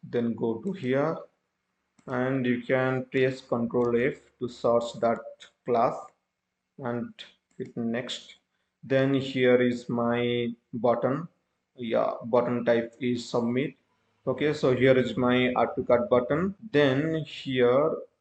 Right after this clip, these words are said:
click here after button, then space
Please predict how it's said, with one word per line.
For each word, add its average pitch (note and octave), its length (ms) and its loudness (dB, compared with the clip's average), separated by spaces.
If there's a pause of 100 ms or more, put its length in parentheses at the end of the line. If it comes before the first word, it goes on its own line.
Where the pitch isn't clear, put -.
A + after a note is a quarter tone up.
(300)
click C#3 200 -2
here C#3 380 2 (200)
after B2 300 0
button, C3+ 580 -2 (300)
then A#2+ 160 -2
space - 720 -4